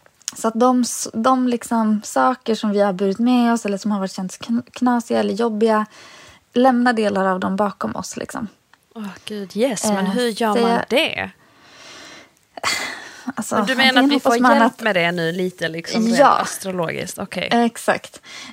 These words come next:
Speaker 1: Ehm, och
Speaker 2: Det behövs.
Speaker 1: det var det här, ehm, alltså här tänker jag på, för att jag har ju ganska mycket, jag gör ju konsultationer hela tiden och jag märker ju att folk, alltså, det är stor skillnad. <laughs> Det är stor skillnad på hur folk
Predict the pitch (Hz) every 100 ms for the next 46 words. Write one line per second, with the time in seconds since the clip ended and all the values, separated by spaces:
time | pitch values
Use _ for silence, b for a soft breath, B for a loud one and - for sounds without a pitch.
0 | - 226 226 220 220 214 214 - 247 254
1 | 190 226 254 262 - 285 262 247 - -
2 | 240 226 220 - 240 247 277 262 262 226
3 | 220 208 220 208 - 220 - - - 240
4 | 233 226 220 208 220 220 - 202 - -
5 | 220 202 190 - 208 202 - 277 277 262
6 | 240 220 202 269 254 226 202 202 B B
7 | B - 220 226 247 - 202 190 - 233
8 | 220 - 175 - 175 175 160 B B B
9 | B B B B - - 190 214 - -
10 | 254 240 214 220 202 208 220 185 175 185
11 | B B B - - 220 220 220 233 220
12 | - 202 196 185 180 185 185 - 165 160
13 | 170 _